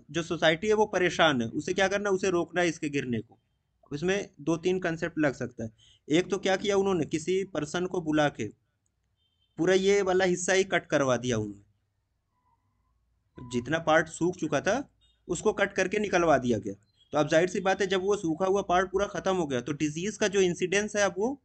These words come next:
मान लीजिए इसको डिजीज ले लीजिए, तो डिजीज का इंसिडेंस वो कम हो जाएगा नहीं, अब वो हरदम नहीं गिरेगा। अब जो वो उसकी डालियाँ थी, ब्रांचेस थी,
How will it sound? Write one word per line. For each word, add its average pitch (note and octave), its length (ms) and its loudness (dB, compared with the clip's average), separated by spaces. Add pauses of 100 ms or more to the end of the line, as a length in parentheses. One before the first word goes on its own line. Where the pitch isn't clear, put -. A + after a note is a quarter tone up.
मान D#3 140 2
लीजिए F#3 160 -2
इसको F#3 160 -4
डिजीज E3+ 320 0
ले C#3 120 -2
लीजिए, B2 360 -2 (300)
तो D#3 60 2
डिजीज E3 340 0
का G3+ 100 -2
इंसिडेंस G3 360 -2
वो G3+ 100 0
कम G3 180 -2
हो G3 160 0
जाएगा G3+ 220 2
नहीं, F#3 260 0
अब E3 100 0
वो G3+ 120 2
हरदम E3+ 320 0
नहीं G#3 200 2
गिरेगा। C3+ 340 2 (760)
अब A#2 120 -8
जो D#3+ 140 -2
वो F3+ 120 4
उसकी F3+ 200 -4
डालियाँ D#3+ 380 2
थी, G3+ 100 -4
ब्रांचेस D#3+ 480 0
थी, A3+ 260 -4